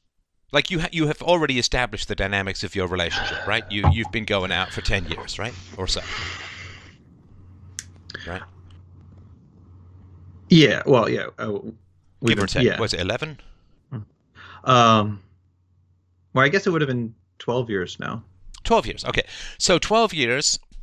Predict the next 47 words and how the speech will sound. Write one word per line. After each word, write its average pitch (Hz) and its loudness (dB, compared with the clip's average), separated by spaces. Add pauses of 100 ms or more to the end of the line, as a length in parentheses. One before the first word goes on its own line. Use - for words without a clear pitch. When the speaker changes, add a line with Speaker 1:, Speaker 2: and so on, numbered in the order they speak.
(680)
Speaker 1:
you're 131 4
not 135 2
assertive, 107 2
and 113 -2
she 117 0
likes 104 0
you 104 -8
that 92 -6
way. 90 -10 (920)
She - -2
gets - -4
upset, 113 0
and 101 -10
you 110 -4
shut 98 -2
up, 87 -8 (720)
which 127 -6
is 117 -6
disrespectful 101 -4
to - -10
both 92 -6
parties, - -10
right? 104 -8
Y-, 98 -16
y-, 90 -12
your 110 0
concerns 98 -4
should - -14
be 101 -10
taken 92 -6
seriously, 98 -2 (400)
and 110 0
you 143 0
should 139 -2
respect 185 -4
her 117 0
enough 113 -4 (400)
to 123 -2
not 123 0 (260)
let 117 0
her 113 -2
manipulate 104 -2
you 101 -6
in 107 -6
that 98 -4
bullshit 101 -6
way, - -12